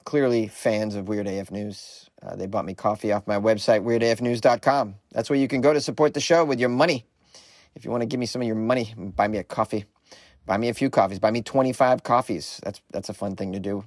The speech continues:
with your money. <laughs> Keep me in this, in the state that you want me in. They wrote me a note on the,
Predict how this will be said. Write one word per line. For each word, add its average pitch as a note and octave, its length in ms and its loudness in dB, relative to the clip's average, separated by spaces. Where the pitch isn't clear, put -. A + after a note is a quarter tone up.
with G#2+ 160 -6
your G#2+ 80 -2
money. G#2+ 320 -2
<laughs> - 1040 -20
Keep D3+ 160 -4
me B2+ 140 2
in A#2+ 100 2
this, A#2 240 -2
in A2+ 160 -4
the G#2+ 60 -4
state A#2+ 340 0
that G#2+ 80 -2
you A#2 120 -2
want B2+ 220 4
me A2 140 -2
in. G2+ 140 -4
They E3 140 4
wrote F#3+ 180 4
me F#3+ 120 2
a E3+ 40 4
note F3 280 4
on C#3 160 0
the, C3+ 160 -2